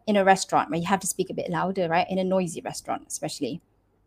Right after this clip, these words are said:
Number five, using too many ums. So it's okay to use some ums. It sounds natural when you sound, when you use ums, but using too much of it can be distracting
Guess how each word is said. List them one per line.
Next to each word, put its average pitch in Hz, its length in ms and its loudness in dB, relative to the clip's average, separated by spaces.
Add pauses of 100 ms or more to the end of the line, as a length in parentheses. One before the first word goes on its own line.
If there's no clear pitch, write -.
(1300)
Number 262 220 12
five, 226 440 12
using 214 560 6
too 220 220 2
many 202 240 4
ums. 269 560 12 (460)
So 214 520 8
it's 269 220 6
okay 311 320 12
to 320 100 10
use 277 300 12
some 220 180 8
ums. 240 520 8
It - 160 -6
sounds 240 360 8
natural 202 480 6
when 196 120 4
you 196 120 2
sound, 202 540 4
when 214 120 8
you 202 100 8
use 196 260 6
ums, 262 360 8 (340)
but - 140 6
using 202 520 6 (100)
too 240 240 8
much 233 240 10
of 226 100 8
it - 200 6 (260)
can 226 680 4 (320)
be 202 460 8 (200)
distracting 233 880 6